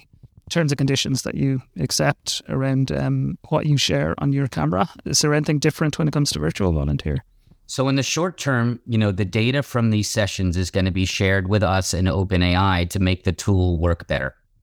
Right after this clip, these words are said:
Speaker 2: right? Um, we, it's really important for us to see failure or inaccuracy. And so that data will be shared in the short term.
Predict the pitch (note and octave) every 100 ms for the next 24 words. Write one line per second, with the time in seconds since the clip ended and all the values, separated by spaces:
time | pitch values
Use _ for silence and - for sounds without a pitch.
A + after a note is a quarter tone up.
0 | _ F2 F#2 F#2+ - _ _ _ - G2
1 | F#2 G2+ A2 B2 - - A#2 B2 A2+ G#2
2 | A2 G2 F#2 G2+ F#2+ - F#2 - F2 -
3 | B2 A#2 A2+ A2 G#2+ - F#2 E2 F2+ F2
4 | F2+ F2+ E2+ - D2+ D2 - _ _ _
5 | - F2+ G2 F2 E2 F2 F#2 G2 G#2 -
6 | G#2 G2 F#2 F2+ F2 E2 - F2 E2+ E2
7 | E2 - E2 - - -